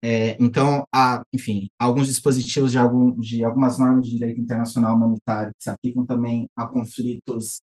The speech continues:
é, internos, mas talvez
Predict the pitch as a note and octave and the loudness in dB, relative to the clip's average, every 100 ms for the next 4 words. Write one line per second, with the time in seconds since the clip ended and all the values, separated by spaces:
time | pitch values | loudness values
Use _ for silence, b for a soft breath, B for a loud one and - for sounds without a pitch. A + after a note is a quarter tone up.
0 | _ _ _ - E3 A2 C3+ C3+ - C#3 | _ _ _ -4 -4 0 0 2 2 2
1 | E3 F#3 F#3 - - _ _ _ - C#3+ | 2 -2 -4 -6 -12 _ _ _ 0 2
2 | D#3+ - C3+ C3+ C#3+ | 2 0 0 2 0